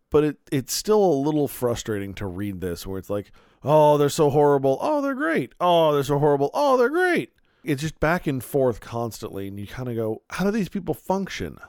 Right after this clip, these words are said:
If you can't make a basic decision here, or you're willing to flip-flop on something so easily, and then flip right back.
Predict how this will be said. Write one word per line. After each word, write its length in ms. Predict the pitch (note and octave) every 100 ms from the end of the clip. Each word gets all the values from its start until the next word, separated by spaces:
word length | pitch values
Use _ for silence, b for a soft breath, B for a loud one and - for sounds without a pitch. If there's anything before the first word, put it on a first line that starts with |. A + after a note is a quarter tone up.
| -
If 160 | C3+
you 60 | D3+
can't 260 | - G3 F#3
make 140 | C#3+
a 80 | A2
basic 580 | F2 - D3 D3 D3 -
decision 560 | G#2+ - D#3 C3+ A#2+
here, 540 | F#2+ F#2+ F2+ E2 D2+ - -
or 160 | B2+ B2
you're 100 | A#2+
willing 380 | C3+ D3+ D3 B2+
to 480 | - B2 A2+ G#2+ -
flip-flop 720 | - - D#3+ - C3 B2+ A#2
on 200 | G#2+ G#2
something 340 | G#2+ G2+ G2+
so 320 | G2 - F#3 D3
easily, 640 | C#3+ A#2+ G#2 F2 D#2 D2+ _ -
and 140 | D3
then 100 | D3
flip 320 | - F#3+ F3+
right 260 | G3 G3 -
back. 560 | E3+ C3 G2 - -